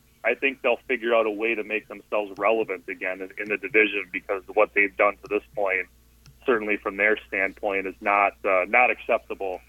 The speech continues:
And maybe they, maybe they go the route of firing their manager. I, I would expect anything would be on the table there, because, uh, you know, that they, they've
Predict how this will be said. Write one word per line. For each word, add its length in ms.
And 240
maybe 180
they, 180
maybe 220
they 120
go 200
the 80
route 280
of 160
firing 340
their 120
manager. 800
I, 240
I 60
would 100
expect 420
anything 360
would 160
be 120
on 120
the 80
table 240
there, 300
because, 440
uh, 340
you 100
know, 120
that 300
they, 140
they've 240